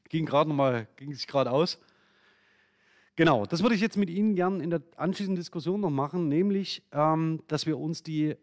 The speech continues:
angrenzenden Frames genauer anschauen, nämlich Sub-, äh, Subordinates and Superiors,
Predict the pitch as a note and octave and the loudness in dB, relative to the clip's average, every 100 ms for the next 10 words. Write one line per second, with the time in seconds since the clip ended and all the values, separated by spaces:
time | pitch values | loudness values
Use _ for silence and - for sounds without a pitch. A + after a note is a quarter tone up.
0 | _ D3+ A#3 A3+ F#3+ F#3 - F3+ E3+ - | _ 2 2 2 0 0 -2 -2 -2 -4
1 | - G3+ C#3+ F#2 D#2 - - - _ _ | -2 0 0 -2 -6 -8 -8 -14 _ _
2 | _ _ _ D3 C3 A#2 F#2 A2 A#2+ - | _ _ _ 0 2 0 -2 -4 -4 -4
3 | C3+ F3+ G3 C#3+ D3+ D#3 C#3+ - - - | -2 0 0 -2 0 0 0 -6 -10 -16
4 | B2+ G#3 F#3+ - C3 F3+ F#3 F3 E3+ E3 | -8 -4 -4 -4 -4 -2 -2 0 2 2
5 | E3 - - C3+ C3+ B2+ - A3 G3+ F#3 | 0 -2 -6 -2 -2 -6 -6 -2 2 4
6 | F3 E3+ D#3+ - | 4 2 0 -10